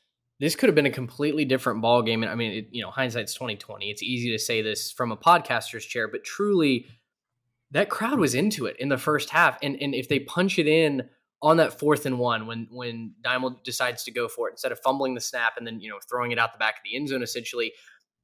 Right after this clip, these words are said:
my X factor for that game was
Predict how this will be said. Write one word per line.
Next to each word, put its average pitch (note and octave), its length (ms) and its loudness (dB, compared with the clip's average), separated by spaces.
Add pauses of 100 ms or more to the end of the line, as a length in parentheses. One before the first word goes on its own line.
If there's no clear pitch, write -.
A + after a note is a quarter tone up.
(280)
my C#3 300 6
X D#3 300 0
factor C3+ 360 2
for C#3+ 260 2
that B2+ 220 2
game C3 280 2
was A2+ 500 0